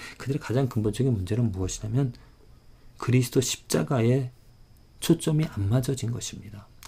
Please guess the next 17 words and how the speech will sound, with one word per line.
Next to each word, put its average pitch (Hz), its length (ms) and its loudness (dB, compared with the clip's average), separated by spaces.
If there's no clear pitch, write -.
그렇게 151 100 4
나눠질 117 380 4
수밖에 143 340 -4
없는 135 180 0
이유는 98 380 -2
무엇이냐면, 98 520 -2
물론 151 240 10
그들이 147 280 6
나눠져서 123 520 8
하는 143 200 4
이야기들이 110 500 4
"내가 107 240 8
옳다, 123 240 6
저거, 107 300 0
음, 110 160 4
내가 104 240 6
옳다, 123 520 4